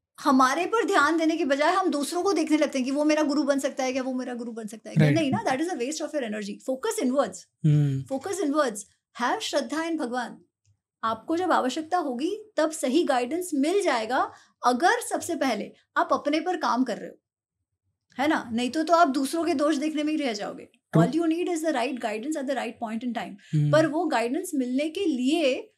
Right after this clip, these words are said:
Speaker 1: आपको अर्जुन जैसा बनना पड़ेगा। अपन जो स्वयं कर रहे हो उसमें द-, be the best at what you do, ठीक है?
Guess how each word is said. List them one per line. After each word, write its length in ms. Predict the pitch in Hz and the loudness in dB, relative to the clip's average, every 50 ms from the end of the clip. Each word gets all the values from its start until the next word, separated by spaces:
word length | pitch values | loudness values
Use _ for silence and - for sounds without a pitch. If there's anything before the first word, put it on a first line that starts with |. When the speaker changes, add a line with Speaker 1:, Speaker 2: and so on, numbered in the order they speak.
| _ _ _ - | _ _ _ -4
Speaker 1:
आपको 340 | 226 226 226 - - - 339 | -4 -4 -4 -6 -6 -6 -4
अर्जुन 640 | 392 - - - 240 233 233 214 214 302 339 381 370 | -4 -4 -4 -4 -4 -2 -2 -2 -2 -2 -2 0 -2
जैसा 280 | 330 294 277 - 311 | -2 -2 -2 -4 -4
बनना 280 | 285 247 226 220 226 226 | -4 -4 -4 -6 -6 -8
पड़ेगा। 400 | 220 214 190 185 185 - - - _ _ _ _ _ _ _ _ _ - | -8 -8 -10 -10 -10 -12 -12 -14 _ _ _ _ _ _ _ _ _ -4
अपन 460 | 240 - - - 302 320 349 330 - - 226 | -4 -4 2 4 4 6 6 4 0 -4 -6
जो 200 | 202 214 294 302 | -6 -4 -2 -2
स्वयं 360 | 302 294 269 262 277 349 370 | -2 0 0 0 0 0 0
कर 180 | - 294 269 262 | 0 -2 0 2
रहे 240 | 302 302 294 339 | 2 2 2 2
हो 120 | 320 302 370 | 2 2 0
उसमें 640 | 415 494 - 269 262 - 285 285 339 403 466 480 - _ _ _ - | 0 -2 -4 -6 -6 -6 -4 -4 -4 -4 -6 -10 -14 _ _ _ -6
द-, 220 | 202 240 233 214 | -4 -4 -2 -2
be 160 | 202 269 302 339 | -2 0 2 2
the 80 | 359 | 2
best 400 | 254 202 240 254 330 330 - - | 2 2 0 0 0 -2 -2 -2
at 120 | 320 311 311 | -2 -2 -2
what 260 | 247 220 214 214 240 | -2 -6 -6 -6 -8
you 100 | 233 202 | -8 -6
do, 140 | 196 226 349 - - _ - | -8 -8 -10 -12 -16 _ -16
ठीक 160 | - 240 - | -12 -8 -6
है? 140 | 330 - - | -6 -6 -8